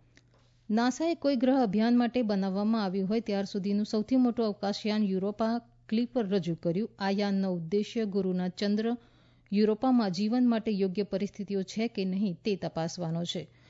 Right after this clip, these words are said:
આમાં બરફના જાડા બાહ્ય આવરણ નીચે છુપાયેલા વિશાળ ઉપસપાટી મહાસાગર પર ધ્યાન કેન્દ્રિત કરાશે.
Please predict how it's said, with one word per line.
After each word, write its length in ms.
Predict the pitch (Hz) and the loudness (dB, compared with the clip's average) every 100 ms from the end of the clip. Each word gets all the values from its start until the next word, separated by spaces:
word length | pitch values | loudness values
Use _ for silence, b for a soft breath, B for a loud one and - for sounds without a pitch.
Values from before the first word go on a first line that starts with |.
| b 196 | b -4
આમાં 260 | 190 196 | -2 0
બરફના 440 | 196 202 208 214 214 | 0 0 0 0 -2
જાડા 360 | 202 180 180 | 0 0 0
બાહ્ય 340 | 180 185 208 226 | -2 -2 -2 -4
આવરણ 320 | 196 190 185 | -4 -4 -2
નીચે 240 | 196 202 | -2 -4
છુપાયેલા 440 | - 202 196 196 190 | -8 -6 -4 -2 -2
વિશાળ 360 | 196 - 233 | -4 -4 -4
ઉપસપાટી 600 | 208 - 202 208 202 214 | -4 -6 -8 -6 -6 -4
મહાસાગર 640 | 202 175 180 - 185 202 226 | -2 -2 -6 -4 -4 -4 -6
પર 240 | 196 185 | -6 -4
ધ્યાન 280 | 175 220 190 | -2 -2 -2
કેન્દ્રિત 360 | 175 156 156 | -4 -8 -10
કરાશે. 640 | - 170 160 165 190 170 | -8 -6 -6 -8 -12 -14